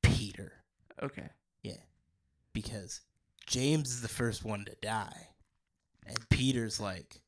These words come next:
Speaker 1: the rock of the church.
Speaker 2: Yeah.
Speaker 1: I don't know. I'm losing steam here.
Speaker 2: And then, but, and then Jacob's still John.
Speaker 1: Yeah, yeah, yeah.
Speaker 2: Okay.
Speaker 1: He's still John.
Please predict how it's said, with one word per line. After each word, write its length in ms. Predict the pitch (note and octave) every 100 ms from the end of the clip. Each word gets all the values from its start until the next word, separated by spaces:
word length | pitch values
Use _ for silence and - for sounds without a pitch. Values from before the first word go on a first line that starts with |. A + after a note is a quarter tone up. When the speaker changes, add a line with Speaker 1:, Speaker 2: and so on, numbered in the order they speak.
| _ _ _ _ _ _ _ _ _ _ _ _ -
Speaker 1:
the 100 | G#2+
rock 420 | A2 C3 B2 -
of 120 | G#2
the 100 | G#2
church. 440 | - G#2 F#2+ - C#3+
Speaker 2:
Yeah. 200 | C3 A2+
Speaker 1:
I 40 | A#2+
don't 80 |
know. 80 | G#2
I'm 140 | A#2+ A#2+
losing 320 | A#2 C3 B2+
steam 420 | - - G#2+ A#2
here. 100 | B2+
Speaker 2:
And 140 | D#3 D3
then, 260 | C#3 C3+ A#2+
but, 200 | C#3+ D3+
and 120 | C#3+
then 120 | C3+
Jacob's 320 | C#3+ D3 C#3
still 160 | - D3+
John. 500 | C#3 C3+ A#2 A#2 C#3+ - _ _ _ -
Speaker 1:
Yeah, 140 | C3+
yeah, 120 | B2
yeah. 40 | G#2+ A#2+ _ _ _ _ -
Speaker 2:
Okay. 140 | C3
Speaker 1:
He's 100 | C#3
still 180 | - C3+
John. 380 | A#2 A2+ G2 -